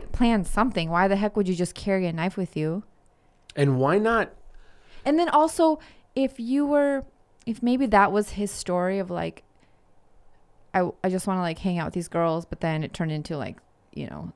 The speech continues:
Speaker 1: s-, something escalated. Why kill the other, the other roommate and her boyfriend?
Speaker 2: I could see when something like
Speaker 1: And
Speaker 2: that
Speaker 1: they went on a
Speaker 2: happens,
Speaker 1: different floor, which is crazy.
Speaker 2: I could see if, if, uh,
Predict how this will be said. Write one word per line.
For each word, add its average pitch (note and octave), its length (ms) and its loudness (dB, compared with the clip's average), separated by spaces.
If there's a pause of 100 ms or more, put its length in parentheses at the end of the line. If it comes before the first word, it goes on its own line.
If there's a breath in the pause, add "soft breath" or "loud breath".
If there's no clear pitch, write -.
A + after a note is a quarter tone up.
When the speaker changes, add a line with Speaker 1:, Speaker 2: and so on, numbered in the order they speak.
Speaker 1:
s-, - 260 -20
something E3+ 320 -4
escalated. D#3 520 -6 (960 soft breath)
Why F#3 580 0
kill F#3+ 200 -2
the E3+ 160 -4
other, E3 520 -4 (1400)
the E3+ 120 -4
other F3 240 -2
roommate D#3 360 -4
and D#3+ 100 -4
her D#3 100 -4
boyfriend? D#3 500 -8 (160)
Speaker 2:
I E3 100 8
could B3 220 2
see D#3 440 4
when C3 200 2
something C#3+ 180 0
like C#3 80 4
Speaker 1:
And G#3+ 100 8
Speaker 2:
that A3+ 40 10
Speaker 1:
they A#3 40 10
went B3+ 120 10
on C4+ 40 8
a - 40 8
Speaker 2:
happens, B3+ 120 6
Speaker 1:
different A3 260 -2
floor, G#3 520 2
which G#3 160 -4
is G3+ 100 -2
crazy. E3 420 -2
Speaker 2:
I A#2+ 120 4
could C#3 220 -4
see C3 540 0
if, A2 320 -4 (380)
if, A2 340 -4
uh, F#2+ 340 -4